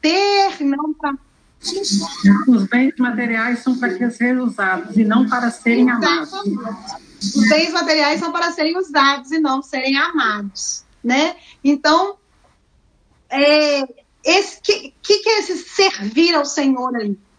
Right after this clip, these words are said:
Speaker 1: né? O que, que é servir ao Senhor? Então, eu sirvo aos bens materiais, eles não me servem mais. Eu é que eu sirvo.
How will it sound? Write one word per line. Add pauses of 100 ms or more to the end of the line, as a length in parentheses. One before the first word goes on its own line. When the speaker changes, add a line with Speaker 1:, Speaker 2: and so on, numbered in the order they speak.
Speaker 1:
né?
O
que,
que
é
servir
ao
Senhor? (300)
Então,
eu
sirvo (760)
aos
bens
materiais,
eles
não
me
servem
mais. (340)
Eu
é
que
eu
sirvo.